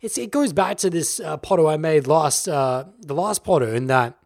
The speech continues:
the right time is now, right? The only time is now. That you will never be ready. You will, there will never be a point in time in which that you can't say to your partner,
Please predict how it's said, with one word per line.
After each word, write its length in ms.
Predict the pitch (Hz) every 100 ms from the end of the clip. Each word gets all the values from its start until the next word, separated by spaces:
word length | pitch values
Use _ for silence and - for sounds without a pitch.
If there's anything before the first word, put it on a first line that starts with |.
| _ _ _ _ _ _ _ - _ _ _ _ _ _ _ _ _ 247 _
the 220 | 185 180
right 260 | 190 226 214
time 300 | 190 220 196
is 140 | 127
now, 380 | 185 233 - - _ _ _ -
right? 100 | 156
The 80 | 202
only 300 | 233 262 226
time 280 | 180 139 139
is 160 | 117
now. 340 | 123 98 - _ _ _ -
That 220 | 254 147 _ _ _ _ _ _ _ _ _ _ _
you 140 | 175 233
will 120 | 254
never 260 | 269 262
be 180 | 226 214
ready. 440 | 185 214 170 - _ _ _ -
You 140 | 196
will, 180 | 214 208
there 160 | 208
will 100 | 226
never 260 | 233 262 277
be 180 | 226 226
a 80 | 180
point 380 | - 220 208
in 160 | 175 156
time 320 | 170 185 156
in 100 | 147
which 180 | 156 156
that 120 | 165
you 160 | 147 156
can't 320 | 180 185 185
say 240 | - 143
to 80 | 127
your 140 | 135 120
partner, 420 | 123 110 110